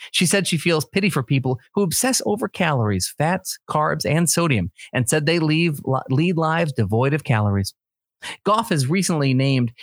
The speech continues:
as the new spokeswoman for Yum Yum Bar, a hypercaloric, low-energy bar <laughs> crammed to the gills with calories, fats, carbs, and sodium. After crushing a step stool by <laughs> accident, the sexy and seemingly confident Goff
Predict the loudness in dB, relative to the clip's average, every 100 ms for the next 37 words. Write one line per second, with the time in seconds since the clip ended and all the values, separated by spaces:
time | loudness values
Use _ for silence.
0 | -4 0 2 4 4 0 -2 -2 -2 -2
1 | -2 0 2 0 0 -2 0 2 2 4
2 | 4 2 2 0 -4 _ _ -20 _ -4
3 | 0 0 0 -2 0 2 0 0 0 0
4 | 2 0 0 0 0 0 -4 -10 -8 -8
5 | -6 -12 -6 0 2 2 -2 -4 -4 -2
6 | 0 0 2 -2 -2 0 0 0 0 -4
7 | -10 -6 -2 0 0 -4 -2 0 0 -2
8 | 0 2 2 2 0 2 2 0 -4 -10
9 | _ _ _ _ -6 -2 -2 -2 0 0
10 | 0 0 0 0 0 0 0 2 2 0
11 | -2 -4 -4 -4 -6 -16 -20 -20 -2 -2
12 | 0 -2 -2 -2 0 2 2 2 0 2
13 | 0 0 0 0 0 0 2 2 2 -2